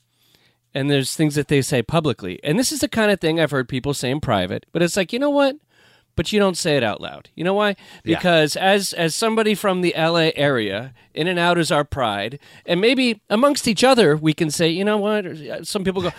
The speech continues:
Speaker 1: "I don't like their fries," <laughs> right? But the moment you
Speaker 2: Yeah.
Speaker 1: take that discussion out of the L A area and you, you say it to somebody in Texas who's all into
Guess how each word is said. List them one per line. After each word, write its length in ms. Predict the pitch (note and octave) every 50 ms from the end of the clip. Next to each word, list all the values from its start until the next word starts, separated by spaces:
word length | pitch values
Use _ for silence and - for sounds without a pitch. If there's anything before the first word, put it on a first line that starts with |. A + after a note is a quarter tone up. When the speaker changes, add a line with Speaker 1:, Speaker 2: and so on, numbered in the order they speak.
| - F3 E3 -
Speaker 1:
"I 100 | A#3+ C4
don't 100 | C#4 C4+
like 160 | B3 A3 -
their 120 | A3+ F#3+
fries," 460 | - - G3 D#3 A2+ F#2 F2 - -
<laughs> 80 | C#3 C3+
right? 160 | D3+ E3 - - - - - - - -
But 220 | G#3 G3+ D#3 E3 _ -
the 160 | D#3 E3 F3+
moment 360 | G3 A3 C4 D#4 D4+ C4+ G#3+
you 80 | - -
Speaker 2:
Yeah. 80 | G#3+ F#3+
Speaker 1:
take 260 | - - A#3+ A#3+ -
that 180 | - G#3+ G#3
discussion 560 | - G3 E3+ - - G#3 F#3 E3 - F#3 D3 - -
out 260 | C#3+ D3 E3+ E3+ D#3+
of 480 | D3+ C#3+ C3 B2 A2+ A2 - - - _ _ _ _ _ -
the 140 | - C#3 -
L 200 | - D#3 F3+ G3
A 140 | F#3 F3 D#3
area 420 | C3 B2+ B2 A#2 A2+ A2 A2 G#2+ -
and 200 | - C3+ C3 B2+
you, 280 | B2+ B2+ A#2+ A2+ G#2+ - -
you 240 | C3+ B2 B2 A2 G#2
say 300 | - - F#3+ F#3+ F#3 D#3
it 60 | -
to 100 | C#3+ C3+
somebody 280 | - E3+ D#3 C3+ B2+
in 100 | A#2+ A2
Texas 460 | - - F3 F3 - - C#3+ A#2 - -
who's 160 | C#3 B2 A#2
all 220 | B2+ C3 C3 C3
into 300 | C3 A#2+ A2 G#2+ G2+ G2+